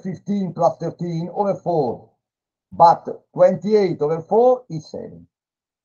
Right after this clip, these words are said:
That is, three y second plus four y prime is effectively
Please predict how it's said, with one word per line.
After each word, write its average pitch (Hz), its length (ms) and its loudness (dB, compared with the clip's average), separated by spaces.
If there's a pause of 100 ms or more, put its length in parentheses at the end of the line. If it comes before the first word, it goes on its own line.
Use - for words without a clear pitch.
(1300)
That 113 260 -6
is, 196 400 -2 (920)
three 277 300 0
y 240 180 6
second 165 560 2 (240)
plus 151 320 0
four 202 500 4
y 120 280 -2
prime 214 560 2 (560)
is 214 340 0
effectively 160 800 -6